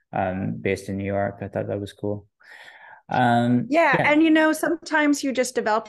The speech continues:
Speaker 2: these working relationships and you can really lean into your strengths. Like, Chris is really the more outgoing, networking, social partner, and I'm more detail oriented and,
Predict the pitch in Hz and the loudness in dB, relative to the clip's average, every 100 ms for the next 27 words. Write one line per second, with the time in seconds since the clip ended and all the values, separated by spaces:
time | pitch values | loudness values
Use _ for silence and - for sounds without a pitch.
0 | - 220 202 226 247 262 214 208 208 - | -8 -6 -4 -4 -4 -4 -4 -6 -10 -10
1 | 196 - 208 202 208 208 233 214 202 196 | -10 -6 -6 -2 0 2 2 2 0 -2
2 | 208 214 185 170 - - 196 202 240 - | -4 -2 -2 -4 -8 -8 -4 -2 -4 -8
3 | - - - 208 170 180 - - - - | -12 -14 -6 -4 -4 -6 -12 -20 -20 -20
4 | - - - 262 254 226 190 220 226 220 | -20 -8 0 0 2 0 2 4 4 4
5 | 202 190 202 185 165 190 190 - 202 190 | 0 -2 -2 -2 0 0 0 -2 0 0
6 | 196 190 185 190 208 196 - 185 180 185 | -2 -6 -6 -6 -6 -8 -8 -8 -6 -8
7 | - - 165 - 180 170 190 _ _ _ | -4 -4 -4 -2 0 0 -4 _ _ _
8 | _ _ - 233 220 247 247 285 262 220 | _ _ -6 -2 0 0 0 2 0 0
9 | 208 214 196 208 208 208 202 - - - | 0 -2 -2 -2 0 0 -4 -8 -20 -18
10 | 190 220 185 - 208 226 226 226 240 226 | -10 -8 -6 -2 0 0 0 0 0 0
11 | 226 254 254 247 - 180 156 170 180 | -2 -2 -2 -2 -4 -4 -4 -6 -10